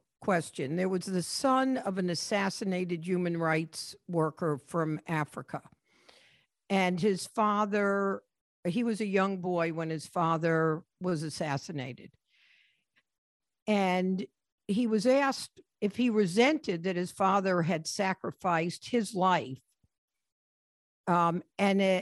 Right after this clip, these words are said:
and thereby depriving his family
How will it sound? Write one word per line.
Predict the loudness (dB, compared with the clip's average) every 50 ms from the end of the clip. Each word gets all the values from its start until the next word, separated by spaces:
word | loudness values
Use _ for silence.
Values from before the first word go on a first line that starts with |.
| -2 _
and | -2 0 0 0 0
thereby | 0 2 0 0 0 0 0 0 2 0 -2 -2 -4 -6 -10 _ _ _ -8
depriving | -8 -8 -2 -2 0 2 2 2 2 2 2 2 2 2 2 2 0 0 -2 -6 _ _ _ _ _ _ _ _ _ _ _ _ _ _ _ _ _ _
his | -2 -2 -2 -2 -2
family | -2 0 0 2 2 2 2 2 2 2 2 2 0 0 -2 -6 -8 -6